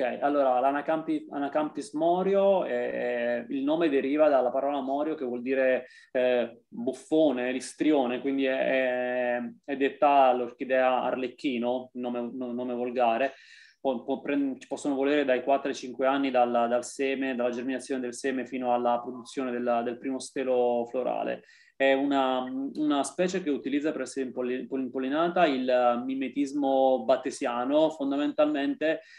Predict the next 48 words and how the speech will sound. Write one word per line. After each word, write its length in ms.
consiste 720
nel 640
imitare 720
sia 340
come 260
periodo 300
di 100
fioritura 640
che 100
come 140
morfologia 640
e 160
colori 360
dei 140
fiori 500
le 120
specie 480
che 100
vivono 360
di 80
piante, 640
mm, 340
non, 240
anche 220
non 160
orchidacee, 600
che 120
vivono 240
nello 140
stesso 300
territorio, 680
che 100
producono 400
nettare, 560
quindi 300
lei 160
fiorisce 320
nello 160
stesso 260
periodo 320
e 60
con 140
gli 60
stessi 880
colori, 360
le 80
stesse 240
forme 400